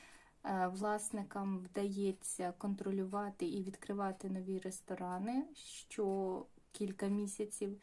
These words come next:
і контролювати постійно якість їжі і якість обслуговування в усіх, е, ресторанах. Тут гарно працюють дедлайни. Так, я дочитала перший розділ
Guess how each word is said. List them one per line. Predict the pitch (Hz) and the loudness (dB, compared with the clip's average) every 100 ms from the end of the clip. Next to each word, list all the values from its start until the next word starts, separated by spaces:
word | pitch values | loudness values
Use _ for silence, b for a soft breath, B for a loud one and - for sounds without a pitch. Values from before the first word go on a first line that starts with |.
| B B B | B B B
і | 208 196 | 0 0
контролювати | - 202 202 202 202 202 196 190 | 2 2 2 2 2 2 0 -2
постійно | 196 - - 196 190 185 185 | -2 -4 -2 0 2 0 -2
якість | 190 196 190 190 196 185 - - | 0 2 0 -2 -4 -4 -6 -4
їжі | 185 196 254 285 269 262 262 269 - | 0 4 10 10 10 8 8 6 2
і | 208 | 0
якість | 208 214 208 214 202 - | 4 4 2 -2 -4 -2
обслуговування | 202 - 202 185 226 277 262 240 233 220 - | -2 0 0 2 4 4 4 2 4 2 2
в | 202 190 | -2 -2
усіх, | 220 220 220 214 - - | -2 -2 -2 -2 -4 -6
е, | - 190 185 190 | -2 0 0 0
ресторанах. | 202 - - 196 196 190 196 - - - - | -2 -4 0 2 2 2 -2 -6 -14 -16 -6
Тут | - 220 - - | -2 -2 -4 -2
гарно | 196 202 214 220 214 214 214 - - - - | 2 2 2 2 2 0 -2 -4 -14 -16 -2
працюють | 226 226 254 240 196 | 0 2 2 2 6
дедлайни. | 214 208 185 170 196 190 - - - _ _ _ _ - - - - - - - - | 6 6 4 2 -2 -4 -6 -20 -20 _ _ _ _ -20 -20 -20 -20 -20 -20 -20 -10
Так, | - 208 196 190 190 185 - | -2 0 2 2 0 -2 0
я | 196 226 254 254 | 2 2 0 -2
дочитала | 196 202 - 202 - 196 196 196 | -2 -2 -4 -8 -4 -2 0 -2
перший | 196 196 - - 196 | -2 -4 -4 -2 0
розділ | 190 190 180 - 185 185 | 0 -2 -2 -2 -2 -2